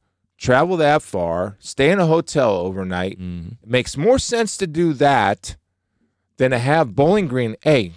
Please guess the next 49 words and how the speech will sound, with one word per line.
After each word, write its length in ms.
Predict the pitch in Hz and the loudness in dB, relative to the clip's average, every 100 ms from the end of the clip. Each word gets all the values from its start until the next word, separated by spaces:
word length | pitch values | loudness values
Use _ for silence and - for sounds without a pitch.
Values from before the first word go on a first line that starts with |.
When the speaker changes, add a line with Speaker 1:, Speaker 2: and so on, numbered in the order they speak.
| _ | _
Speaker 1:
by 140 | 139 147 | 0 2
the 60 | |
way, 160 | 139 123 | 2 2
we 60 | 113 | 2
got 180 | 127 | 2
a 60 | 117 | 2
noon 240 | 117 139 | -2 -6
kickoff. 500 | 143 139 - 90 85 | -2 -2 -2 -8 -8
Make 180 | 104 117 | -8 -6
sure 200 | - 139 | -4 -6
the 80 | 110 | -6
football 400 | - 147 127 123 | -4 -6 -2 -4
team, 460 | - 143 135 131 127 _ _ _ _ _ _ _ | -4 -8 -8 -10 -14 _ _ _ _ _ _ _
you 100 | 113 | -2
guys 260 | 127 123 92 | 2 2 2
get 180 | 127 117 | 0 2
up. 240 | 143 - | 2 0
We'll 120 | 113 | -2
leave 240 | 110 131 117 | 0 -2 -2
here 280 | 131 113 98 | -2 -2 -2
at 60 | |
eight. 320 | 95 127 160 - | 0 0 0 -4
We'll 120 | 104 | -8
get 180 | 101 98 | -6 -4
down. 260 | 117 113 | -2 -2
We'll 100 | 110 | -4
dress 340 | 98 120 131 - | -2 0 0 0
here. 460 | - 139 147 151 - _ _ | -4 -2 -2 -2 -8 _ _
Speaker 2:
Mm-hmm. 80 | 104 107 | -6 0
Speaker 1:
We'll 160 | 117 | 0
take 280 | 92 139 123 | 2 -2 0
our 80 | 113 | -2
pads, 380 | - 123 131 127 | 0 2 4 2
throw 160 | - 123 | 2 2
'em 120 | 123 | 2
under 180 | 123 104 | 0 -2
the 100 | 90 | -2
bus 340 | 143 151 - | 0 0 0
like 140 | 110 - | -6 -6
the 120 | 98 | -12
old 440 | 107 - 120 117 | -12 -10 -6 -2
high 140 | 104 139 | 0 -2
school 280 | - 147 | -4 -8
days. 300 | 147 147 156 | -2 -2 -2
Speaker 2:
Yeah. 200 | 143 214 196 _ _ | -2 -4 -6 _ _
Speaker 1:
We'll 140 | 104 104 | -8 0
get 240 | 143 147 | 0 2
there. 260 | 151 147 139 | 2 4 2
We'll, 200 | 123 | 0